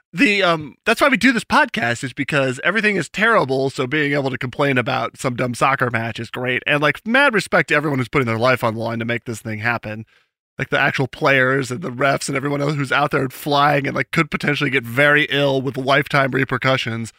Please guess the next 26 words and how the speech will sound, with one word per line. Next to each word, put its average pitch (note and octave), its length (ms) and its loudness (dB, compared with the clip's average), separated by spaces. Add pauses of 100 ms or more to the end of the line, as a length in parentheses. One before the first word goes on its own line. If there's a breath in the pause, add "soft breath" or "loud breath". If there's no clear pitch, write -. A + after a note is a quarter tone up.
(260 soft breath)
Like, E3 160 0
mad B3+ 260 4
props G#3+ 300 2
to E3 100 -4
you F#3 160 2
for, C#3 180 -6
like, B2 280 0 (760)
being E3 380 6
the D3 100 -2
target D3 460 2
of C3 200 -6
these, C3 360 -6 (720)
you C3 140 -6
know, A#2+ 80 -2
money-grubbing C3 640 0
jerks C3+ 300 2
that B2 120 -2
make C#3 220 2
this B2 120 -4
whole A#2+ 140 -2
thing A#2 180 -4
happen. A#2+ 380 -4
But A2+ 140 -8
here F3 120 2
we F3 100 4
are D3+ 200 4